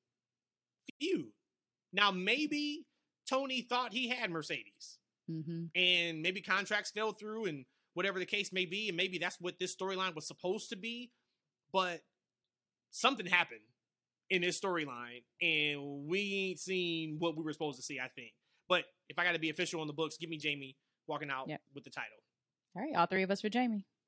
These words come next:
Speaker 1: Yep. Uh, the other thing I thought was, and then I changed my mind last night, I thought maybe Britt would turn and actually go with Saraya and Toni.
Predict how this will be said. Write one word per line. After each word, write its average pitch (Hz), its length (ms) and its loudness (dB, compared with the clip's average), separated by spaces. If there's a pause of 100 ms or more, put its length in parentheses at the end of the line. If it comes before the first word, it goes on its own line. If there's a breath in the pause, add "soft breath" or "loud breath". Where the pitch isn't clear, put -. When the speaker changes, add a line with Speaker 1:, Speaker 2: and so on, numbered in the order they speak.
(600)
Speaker 1:
Yep. 143 200 -4 (680)
Uh, 160 80 2
the 180 100 6
other 226 120 6
thing 180 140 0
I 160 80 6
thought 156 280 4
was, 147 580 -2 (400)
and 170 100 -2
then 156 160 2
I 123 60 -2
changed 185 160 0
my 160 60 -2
mind 151 240 0
last 139 240 -4
night, 135 260 -6 (220)
I 147 60 -8
thought 165 180 2
maybe 156 180 -2
Britt 151 320 0 (140)
would 139 140 -8
turn 139 420 -4
and 143 100 -4
actually 139 220 -2
go 143 200 -2
with 131 260 -6 (560)
Saraya 139 420 -2
and 127 100 -12
Toni. 113 300 -14